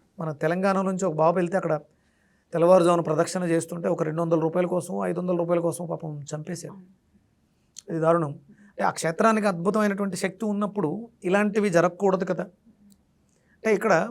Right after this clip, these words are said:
Speaker 1: మనం చేస్తున్నటువంటి పొరపాట్లు, అక్కడ ఉన్నటువంటిది అగ్నిలింగం, అద్భుతమైనటువంటి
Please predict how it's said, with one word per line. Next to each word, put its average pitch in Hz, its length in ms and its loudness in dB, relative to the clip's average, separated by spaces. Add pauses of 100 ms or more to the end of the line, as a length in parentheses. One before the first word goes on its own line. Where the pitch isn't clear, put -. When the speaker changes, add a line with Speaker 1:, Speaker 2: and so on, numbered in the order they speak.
(100)
Speaker 1:
మనం 196 340 -2
చేస్తున్నటువంటి 233 560 0
పొరపాట్లు, 180 520 2 (640)
అక్కడ 196 160 -2
ఉన్నటువంటిది 233 1000 -2 (380)
అగ్నిలింగం, 156 560 2 (1160)
అద్భుతమైనటువంటి 185 1160 0